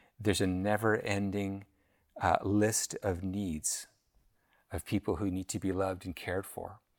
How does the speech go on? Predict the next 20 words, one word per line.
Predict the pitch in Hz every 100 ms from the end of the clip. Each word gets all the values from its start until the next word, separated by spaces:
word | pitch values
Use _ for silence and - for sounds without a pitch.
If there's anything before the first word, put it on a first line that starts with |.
| _ _ _ - -
And | 113
then | 104
it | 98
just | 98 -
feels | - 104
like | 98 92
it's | -
all | - 101
up | 95 -
to | 101 90
us. | 87 - -
And | 107
I |
was | 127 151
really | 156
discouraged. | 120 - 120 107 95 - - _ _ _ _ _ _ _ _ _ _ _ _ - -
And | - 104
I, | 98 104
I | -
spent | 98 - 113 110